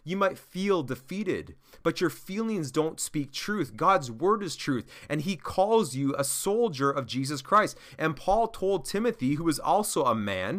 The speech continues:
God is speaking through the Spirit, through this passage here, to men. He's saying you must endure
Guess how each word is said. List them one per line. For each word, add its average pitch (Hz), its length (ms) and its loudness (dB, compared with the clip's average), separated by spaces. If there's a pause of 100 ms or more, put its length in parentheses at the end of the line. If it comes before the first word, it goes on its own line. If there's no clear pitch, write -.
(840)
God 190 260 6
is 220 100 4
speaking 220 520 0
through 202 240 -4
the 202 80 -4
Spirit, 214 580 0
through 214 220 -2
this 208 180 -2
passage 185 480 -2
here, 135 160 2
to 156 220 -2
men. 151 400 -2 (200)
He's 170 200 -4
saying 185 320 0
you 180 100 -2
must 185 400 2
endure 156 880 2